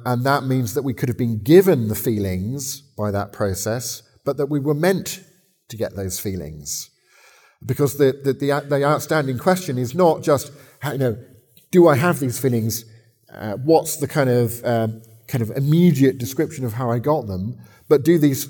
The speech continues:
feelings truthfully tell me anything about reality out there? Do they relate to anything? And if you say, all they are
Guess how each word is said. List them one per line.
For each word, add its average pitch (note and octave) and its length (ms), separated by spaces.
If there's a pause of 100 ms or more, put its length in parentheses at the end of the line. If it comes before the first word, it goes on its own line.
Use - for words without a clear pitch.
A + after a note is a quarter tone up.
feelings C3+ 460 (380)
truthfully D3 800
tell C#3+ 240
me B2 140
anything A#2+ 340
about A2 300 (220)
reality A2 500
out G2+ 220
there? G#2 220
Do G#2 160
they G#2 220 (240)
relate A#2 560 (460)
to G2+ 240
anything? E2+ 600 (240)
And A2+ 100
if A2+ 140
you A#2 80
say, G#2+ 280 (320)
all G#3+ 380
they D#3+ 220
are C#3+ 680